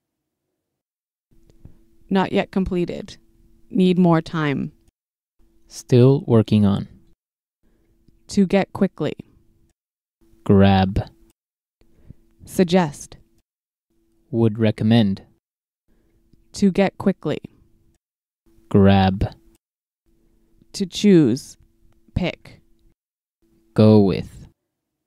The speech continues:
Speaker 2: Now say the word and hear it in a sentence. Still working on.
Speaker 1: Have you decided what to do tonight?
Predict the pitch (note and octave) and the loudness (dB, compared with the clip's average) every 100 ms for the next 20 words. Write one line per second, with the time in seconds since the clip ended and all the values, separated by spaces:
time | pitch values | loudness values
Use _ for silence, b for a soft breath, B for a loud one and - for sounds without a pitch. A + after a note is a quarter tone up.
0 | _ _ _ _ _ - G#2+ B2+ D#3 D#3+ | _ _ _ _ _ -8 -4 0 -2 -2
1 | B2 G#2+ A2+ D3 A#2 A2+ A2+ G2+ G#2 G3 | -2 -2 0 0 0 -4 -6 -6 -2 0
2 | A#2 A#2+ G#2+ A2+ G#2+ A#2 G#2 - A2+ - | 0 -4 -6 -4 -4 -4 -6 -8 -14 -16
3 | - _ _ _ _ _ _ _ _ _ | -20 _ _ _ _ _ _ _ _ _
4 | _ _ _ _ _ - - B2+ B2 C#3 | _ _ _ _ _ -20 -2 4 4 2
5 | - A2+ G#2+ A2 G#2 G2 - - _ _ | 0 0 2 2 0 0 -6 -16 _ _
6 | _ _ _ _ _ _ _ _ _ _ | _ _ _ _ _ _ _ _ _ _
7 | _ _ _ _ _ _ _ _ _ _ | _ _ _ _ _ _ _ _ _ _
8 | _ _ _ _ _ _ _ _ _ _ | _ _ _ _ _ _ _ _ _ _
9 | _ _ _ _ _ _ _ _ _ _ | _ _ _ _ _ _ _ _ _ _
10 | _ _ _ _ _ _ G3 F#3 A3+ C4+ | _ _ _ _ _ _ -4 -2 -2 -2
11 | D4 D4 C#4 C4+ A3+ G3 G3+ B3+ C4 D#4 | -2 -2 -2 -4 -4 -4 -4 -2 -4 -4